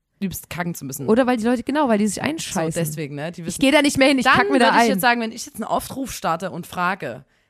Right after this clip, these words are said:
Speaker 1: „Leute, wer von euch hat ein, ähm, ein Zoofachgeschäft betreten und musste kacken?“ Dass ich, wenn ich einen großen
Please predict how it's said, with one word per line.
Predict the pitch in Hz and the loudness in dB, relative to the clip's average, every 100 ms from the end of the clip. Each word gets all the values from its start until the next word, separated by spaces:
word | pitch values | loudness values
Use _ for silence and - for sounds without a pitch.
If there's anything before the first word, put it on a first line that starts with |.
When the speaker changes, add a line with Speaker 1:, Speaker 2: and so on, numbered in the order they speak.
| _ | _
Speaker 1:
„Leute, | 185 175 170 - | -4 -4 -6 -10
wer | - 180 | -6 -6
von | 214 240 | -6 -8
euch | - 139 175 - - _ _ _ _ _ | -8 -10 -12 -16 -20 _ _ _ _ _
hat | - 202 208 - - _ _ _ | -6 -4 -4 -12 -18 _ _ _
ein, | 175 156 156 151 160 - _ _ _ _ _ _ _ _ _ - | -4 -4 -4 -4 -8 -10 _ _ _ _ _ _ _ _ _ -4
ähm, | 165 160 156 156 156 _ _ _ _ _ - | -2 -2 -4 -8 -12 _ _ _ _ _ -4
ein | 160 156 151 151 - | -2 0 0 -2 -4
Zoofachgeschäft | - - 240 - 147 131 147 - - - | -2 2 2 0 -4 -6 -10 -10 -12 -14
betreten | - - 113 - _ _ _ _ _ - | -14 -12 -14 -18 _ _ _ _ _ -2
und | 170 | 0
musste | 170 165 180 | 0 -4 -6
kacken?“ | - - - - _ _ _ _ _ _ _ _ _ _ _ | -10 -10 -14 -20 _ _ _ _ _ _ _ _ _ _ _
Dass | - 202 - | 2 2 0
ich, | 247 - - | -4 -4 -2
wenn | 214 | 0
ich | 233 - - - | -2 -8 -14 -6
einen | 208 202 190 | -2 -2 -4
großen | 196 320 - 269 | -2 -2 -2 -6